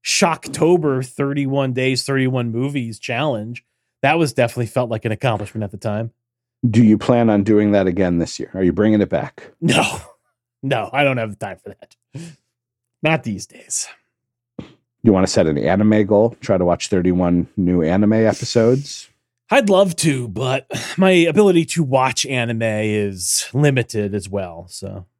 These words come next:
Speaker 2: Why is that?
Speaker 1: It's just difficult to find time.
Speaker 2: Does Missus Manson watch the anime with you?
Speaker 1: No, she hates it.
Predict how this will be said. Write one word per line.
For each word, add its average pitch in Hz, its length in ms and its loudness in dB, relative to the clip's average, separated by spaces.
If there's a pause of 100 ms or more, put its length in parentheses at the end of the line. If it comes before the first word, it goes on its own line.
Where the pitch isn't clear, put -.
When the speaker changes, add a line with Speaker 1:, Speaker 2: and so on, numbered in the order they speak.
(580)
Speaker 2:
Why 98 180 4
is - 80 0
that? 95 220 0 (2250)
Speaker 1:
It's 359 160 -4
just - 220 2
difficult 175 440 2
to 156 80 -2
find 135 380 0
time. 113 540 -2 (3500)
Speaker 2:
Does 117 360 2
Missus 117 500 2
Manson 110 380 2
watch 107 260 0
the 107 140 2
anime 101 320 2
with 98 180 0
you? 117 140 -4 (180)
Speaker 1:
No, 151 280 4
she 151 180 -4
hates 123 340 -2
it. 95 140 -12